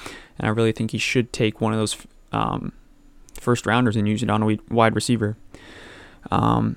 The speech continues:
Dallas Cowboys, pick number twenty-four, taking, uh,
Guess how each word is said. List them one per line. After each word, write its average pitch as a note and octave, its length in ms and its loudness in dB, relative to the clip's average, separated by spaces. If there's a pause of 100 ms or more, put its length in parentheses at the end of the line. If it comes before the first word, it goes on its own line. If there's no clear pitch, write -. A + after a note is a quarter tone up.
(140)
Dallas A#2+ 380 6
Cowboys, D#3+ 640 8
pick - 240 2
number A#2 160 4
twenty-four, B2+ 520 4
taking, A#2+ 720 0 (1800)
uh, A#2 680 0